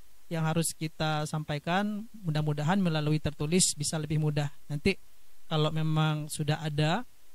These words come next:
kita akan berikan linknya, eh, akan kita infokan melalui Instagram kita untuk peserta yang, eh, kalau nanti sudah ada tanggapan terhadap pertanyaan-pertanyaan yang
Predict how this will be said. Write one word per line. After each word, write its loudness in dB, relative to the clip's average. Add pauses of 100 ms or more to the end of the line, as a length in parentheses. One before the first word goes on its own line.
(160)
kita -2
akan 0
berikan -2
linknya, 4 (640)
eh, -2
akan -4
kita -2
infokan 2
melalui 2
Instagram 2
kita 0
untuk -2
peserta -2
yang, -2 (560)
eh, -2
kalau -2
nanti 0
sudah 0
ada 0
tanggapan -2
terhadap -4
pertanyaan-pertanyaan -2
yang -2